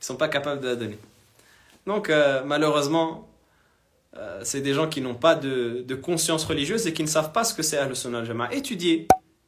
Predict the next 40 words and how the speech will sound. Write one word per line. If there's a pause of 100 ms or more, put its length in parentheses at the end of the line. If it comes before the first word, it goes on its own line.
(120)
étudiez,
allez
étudier (220)
sérieusement. (680)
Sortez
de, (600)
quand,
quand
vous
étudiez
la
aqidah,
quand
vous
étudiez
le
fiqh,
quand
vous
étudiez,
euh, (260)
le (100)
hadith, (380)
sortez (480)
des
références
sectaires
que
vous
avez.
Quand
je
dis
sectaire,
c'est
malgré
le
fait
qu'on
respecte